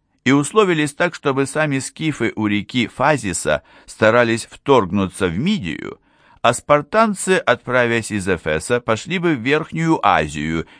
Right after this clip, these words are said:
и, наконец, сошлись бы в одном месте». Когда шли эти переговоры со скифскими послами, Клеомен обращался с ними больше, чем следовало, и научился от них пьянствовать,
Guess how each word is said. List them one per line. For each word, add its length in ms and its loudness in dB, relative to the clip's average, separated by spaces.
и, 100 -2
наконец, 500 -2
сошлись 540 -2
бы 260 0
в 100 0
одном 380 2
месте». 540 -6
Когда 360 2
шли 320 -4
эти 360 -4
переговоры 720 0
со 160 -6
скифскими 500 -4
послами, 640 -2
Клеомен 760 4
обращался 720 0
с 80 -10
ними 340 -4
больше, 480 -2
чем 220 -4
следовало, 760 -2
и 120 0
научился 720 2
от 160 0
них 220 -4
пьянствовать, 840 -4